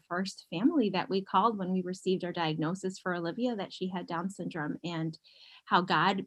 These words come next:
perfectly orchestrated that and kept you in our life and, um, really helped us, uh, during a time that was uncertain and difficult for us. So, yeah.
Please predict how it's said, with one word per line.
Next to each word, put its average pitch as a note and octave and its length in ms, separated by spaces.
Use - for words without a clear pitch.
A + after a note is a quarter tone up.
perfectly B3+ 640
orchestrated C4+ 600
that F#3 340
and F3 320
kept G3+ 240
you A#3+ 160
in G#3 140
our G3+ 160
life G#3 580
and, E3 300
um, E3 360
really G3 440
helped F#3 520
us, F3+ 400
uh, E3 260
during A3+ 540
a F3+ 80
time F3 480
that F#3 160
was F3 320
uncertain F3+ 440
and D#3+ 140
difficult - 420
for - 140
us. - 180
So, - 220
yeah. - 140